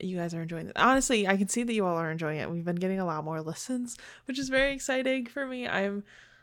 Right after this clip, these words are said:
happy about all the new listeners that are here. Thank you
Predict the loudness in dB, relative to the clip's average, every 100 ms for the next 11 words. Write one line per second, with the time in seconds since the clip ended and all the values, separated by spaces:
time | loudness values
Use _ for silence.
0 | _ _ -8 -6 -4 -2 -4 -4 -6 -6
1 | -4 -2 0 0 -2 -4 -6 -6 -6 -6
2 | -6 -4 -4 -6 -4 -4 -2 -2 -2 -2